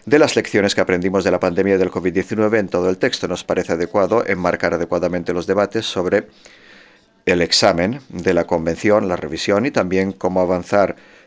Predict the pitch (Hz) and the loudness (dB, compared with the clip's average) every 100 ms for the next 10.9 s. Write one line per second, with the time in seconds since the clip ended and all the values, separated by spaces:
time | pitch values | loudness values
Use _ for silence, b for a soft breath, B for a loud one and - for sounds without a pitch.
0 | B 82 87 90 - 90 90 101 104 135 | B -6 -2 -2 -2 -6 0 0 2 -2
1 | 127 98 92 90 87 92 98 92 87 95 | -2 0 0 0 0 0 0 0 -2 -4
2 | 90 - 87 90 87 90 95 92 82 80 | -4 -4 -4 -4 -4 -4 0 0 0 -4
3 | - 82 87 - 156 143 147 85 82 85 | -4 -6 -6 0 0 2 -2 -4 -4 -2
4 | 92 - 90 85 82 73 - 78 80 76 | -4 -2 -4 -4 -2 -4 -4 -4 -2 -4
5 | - 87 - _ _ B B B B B | -2 -4 -4 _ _ B B B B B
6 | B - 113 147 147 - 104 101 - 95 | B 0 2 4 2 0 0 0 -2 -2
7 | 95 92 87 95 87 101 113 - b b | -2 0 0 0 -2 -2 -2 -4 b b
8 | - 98 98 90 - 107 - 110 120 b | -2 0 2 0 2 0 2 0 -2 b
9 | b b - 101 - 101 101 - 113 95 | b b -2 0 2 2 2 2 0 0
10 | - 87 87 107 98 92 87 85 | 0 0 0 -2 0 0 0 -2